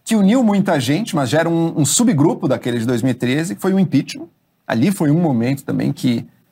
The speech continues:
ali mais clara, muito mais do que dois mil e treze, no impeachment, sim, mais claramente de direita foram pras ruas, mas também uma direita que ainda se dividiria em alguns grupos.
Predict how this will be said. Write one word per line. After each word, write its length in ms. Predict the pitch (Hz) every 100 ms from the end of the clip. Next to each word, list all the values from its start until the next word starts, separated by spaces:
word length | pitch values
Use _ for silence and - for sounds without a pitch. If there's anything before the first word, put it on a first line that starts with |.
| -
ali 280 | 104 110
mais 320 | 160 143 180 -
clara, 260 | 170 165
muito 400 | 147 143 254 254
mais 260 | 156 139 131
do 40 |
que 80 | 135
dois 140 | 120
mil 120 | 113 117
e 40 |
treze, 480 | 107 117 170 208 110
no 220 | 95 127
impeachment, 540 | 127 - 123 165 381
sim, 200 | 370 139
mais 300 | 110 104 156
claramente 400 | - 165 139 151
de 120 | 147 147
direita 840 | 120 117 214 147 156 165 196 190 _ _ _
foram 300 | 156 151 135
pras 220 | 160 156
ruas, 240 | 165 208
mas 160 | 190 151
também 260 | 196 165 180
uma 140 | 175
direita 360 | 143 151 147 147
que 120 | 156
ainda 320 | 147 226 208
se 120 | -
dividiria 640 | 147 147 143 139 131 139 131
em 100 | 123
alguns 300 | 117 143 170
grupos. 400 | 147 175 -